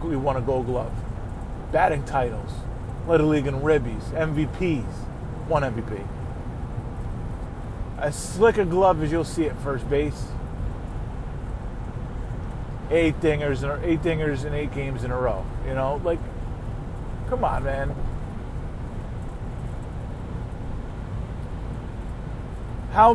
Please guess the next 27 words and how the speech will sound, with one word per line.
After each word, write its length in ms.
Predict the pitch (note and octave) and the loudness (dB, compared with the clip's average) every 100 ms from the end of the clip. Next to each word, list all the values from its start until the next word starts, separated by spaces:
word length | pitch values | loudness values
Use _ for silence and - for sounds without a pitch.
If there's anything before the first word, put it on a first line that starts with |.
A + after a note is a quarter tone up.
| A#3+ | 8
how 400 | - G3 A#3 B3+ | 4 8 8 8
Don 360 | F#3+ A3 G#3+ | 8 8 8
Mattingly 520 | G3 F#3 F3+ E3+ E3 D#3 | 8 6 6 2 0 0
is 160 | D3+ | 0
not 300 | D#3 E3 D#3+ | 2 2 2
considered 400 | D#3+ D#3+ - D#3 | -4 0 2 2
for 80 | - | 2
the 100 | C3+ | 2
Hall 160 | C3 C#3+ | 6 6
of 80 | C3+ | 4
Fame 180 | C3 | 0
after 220 | B2 A#2 B2 | 0 0 2
Harold 280 | B2+ C3+ | 4 4
Baines? 180 | B2 B2 - - - | 2 0 -2 -6 4
Look, 120 | F3 | 10
I 100 | E3 | 10
think, 200 | - A3 | 10 4
I 240 | D3+ C#3+ F3+ | 2 0 0
think 160 | F3 | 2
Mattingly's 300 | D3+ C#3+ C#3+ | 4 4 4
a 20 | B2+ | 4
better 220 | C3+ C3 | 4 2
player 200 | C3 C#3 | 0 0
than 140 | C3+ | 0
Kirby 200 | D3 C#3 | 0 0
Puckett 300 | C3+ F#3+ D3+ | -2 -2 -2
was. 240 | - - | -4 -4